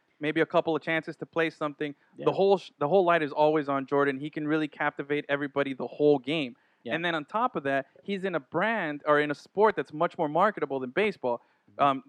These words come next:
Speaker 1: the only ever famous baseball shoes that we can ever think of is the Griffies, and they were
Speaker 2: Griffies.
Speaker 1: still Nikes. They weren't Griffey shoes.
Speaker 2: Yeah.
Speaker 1: You know, they were, they were Air Max Griffey or whatever, but they were Nike shoes that just happened. He was the only guy in baseball history that's made,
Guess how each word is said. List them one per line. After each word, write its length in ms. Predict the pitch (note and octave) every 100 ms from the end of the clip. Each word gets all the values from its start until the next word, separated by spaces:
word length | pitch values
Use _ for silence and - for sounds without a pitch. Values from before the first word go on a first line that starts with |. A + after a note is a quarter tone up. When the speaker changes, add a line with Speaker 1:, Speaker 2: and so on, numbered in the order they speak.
| C#3
Speaker 1:
the 120 | F3
only 300 | G3+ G#3+ F#3+
ever 300 | F#3+ G3 D3+ -
famous 280 | F#3+ F3+
baseball 380 | - F3+ E3+ D#3+
shoes 180 | D#3+ D#3
that 100 | D3
we 140 | D3
can 140 | G#3+ E3
ever 180 | C3+ C3
think 240 | C3+ C3
of 160 | C3 B2+ -
is 220 | C#3+ C3
the 80 | C#3+
Griffies, 480 | F#3+ G#3 C3 A#2
and 140 | B2+ D3
they 80 | D#3
were 100 | D#3
Speaker 2:
Griffies. 40 |
Speaker 1:
still 180 | - D3+
Nikes. 420 | F3 G3 C3+ C3
They 80 | C3+
weren't 260 | C#3+ C#3+
Griffey 320 | C3+ E3 - C3
shoes. 380 | - F#3+ C3 _ _
Speaker 2:
Yeah. 160 | A2 F#2
Speaker 1:
You 80 | D#3
know, 100 | D3
they 60 | C#3+
were, 260 | C#3+ C#3+
they 100 | C#3
were 160 | C#3+ C#3 -
Air 140 | C#3+ C3+
Max 320 | D#3 D#3 -
Griffey 300 | C#3 B2+ C3
or 60 |
whatever, 240 | B2 B2+ B2+
but 160 | B2
they 120 | E3+ F#3
were 160 | E3+
Nike 320 | D3 F3+ F3+ C#3+
shoes 440 | - E3+ C#3+ B2+
that 160 | C3 -
just 120 | C#3
happened. 300 | D#3 D3+ C#3+
He 60 | D3
was 120 | F#3+
the 80 | -
only 300 | F3+ A3 B3+
guy 400 | F#3+ G3 F3+ C3 B2 _ _
in 140 | D#3 E3
baseball 560 | D3+ F#3+ - G3 E3+ E3
history 340 | G3+ G3+ E3
that's 200 | C#3 C3
made, 300 | D#3 E3 D#3